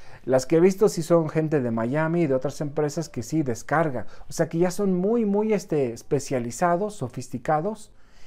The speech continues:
en lo que es marketing, pero todavía nuestro país,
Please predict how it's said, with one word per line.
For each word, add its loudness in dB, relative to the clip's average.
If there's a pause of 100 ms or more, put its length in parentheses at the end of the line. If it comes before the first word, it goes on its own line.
(160)
en -2
lo -4
que -2
es -2
marketing, 2 (280)
pero -2
todavía 2 (260)
nuestro -6
país, -4